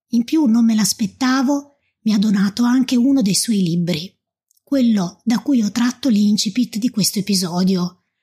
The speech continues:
dove si trovano delle fotografie in bianco e nero che ha scattato lui e dei suoi pensieri meravigliosi sull'Appennino,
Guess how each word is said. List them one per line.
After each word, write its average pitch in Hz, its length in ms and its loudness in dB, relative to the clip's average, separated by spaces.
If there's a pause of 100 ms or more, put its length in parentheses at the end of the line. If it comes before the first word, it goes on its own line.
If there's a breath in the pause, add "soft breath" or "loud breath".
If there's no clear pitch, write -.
(220)
dove 233 380 0
si 233 200 -2
trovano 208 420 2
delle 196 180 2
fotografie 240 600 0
in 247 80 4
bianco 202 320 0
e 196 40 2
nero 262 520 0
che 202 100 -2
ha 180 40 0
scattato 190 520 -2
lui 269 480 0 (220 soft breath)
e 226 140 -2
dei 202 160 2
suoi 254 280 0
pensieri 220 560 0
meravigliosi 220 840 2
sull'Appennino, 185 1080 0